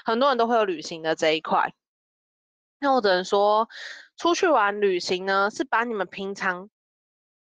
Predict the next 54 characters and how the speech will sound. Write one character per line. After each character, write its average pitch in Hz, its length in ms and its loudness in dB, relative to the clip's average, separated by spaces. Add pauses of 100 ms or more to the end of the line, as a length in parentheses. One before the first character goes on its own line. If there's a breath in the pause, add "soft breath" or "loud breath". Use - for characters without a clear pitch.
(200)
本 202 100 -2
来 185 140 2
就 285 140 0
很 202 180 -2
好， 175 220 -2
就 - 100 -6
会 208 80 0
放 208 220 0
大 180 120 0
成 160 200 -10
更 160 200 -4
好。 - 280 -6 (200 loud breath)
那 415 80 0
如 403 140 4
果 - 140 -4
平 254 180 -4
常 269 180 -2
本 240 120 0
来 190 40 0
又 262 100 2
有 254 60 2
小 185 220 0
问 226 140 0
题， 170 160 -14
可 208 160 -4
它 277 80 -2
可 247 100 -4
能 185 80 -2
就 208 160 0
会 226 60 -12 (320)
在 269 120 0
这 269 120 -2
个 220 120 2
时 - 160 -4
候 196 160 0 (120)
爆 208 160 2
发， 156 260 0 (260 loud breath)
成 202 260 -2
为 196 320 0
一 - 100 -10
个 180 240 0
蓝 160 300 -2
点。 - 220 -4 (460)
那 349 140 2
一 320 100 0
开 302 260 2
始 196 180 0
我 165 380 0 (420)
学 214 240 0
种 202 260 0
子 175 160 -6
嘛， 95 220 -4 (360 soft breath)
所 254 200 2
以 247 240 -2